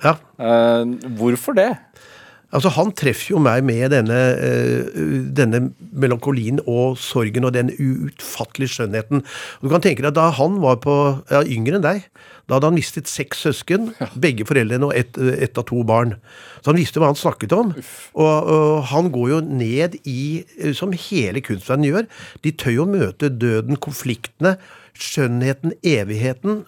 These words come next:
Speaker 1: og, eh, også håpet. Men du kan jo ikke ha et håp hvis livet hadde vært e-, evig. Altså, det er denne livets korthet, forferdelig nok, som han klarer å dra inn med denne. For meg, hvis du hører dette stykket, så er det akkurat som han kommer fra et annet rom. Den stemmen kommer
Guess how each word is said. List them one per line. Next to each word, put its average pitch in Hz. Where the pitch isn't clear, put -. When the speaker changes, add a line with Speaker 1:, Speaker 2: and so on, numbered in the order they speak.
Speaker 1:
og, 147
eh, 143
også 143
håpet. 139
Men 156
du 147
kan 131
jo 117
ikke 190
ha 127
et -
håp 160
hvis 139
livet 123
hadde 147
vært 151
e-, 151
evig. 139
Altså, 165
det 143
er 156
denne 131
livets 127
korthet, 175
forferdelig 117
nok, 190
som 165
han 147
klarer 123
å 139
dra 143
inn 120
med 143
denne. 135
For 208
meg, 208
hvis 175
du 214
hører 185
dette 160
stykket, 131
så 165
er 151
det 147
akkurat 131
som 147
han 156
kommer 117
fra 147
et 151
annet 143
rom. 165
Den 139
stemmen 139
kommer 123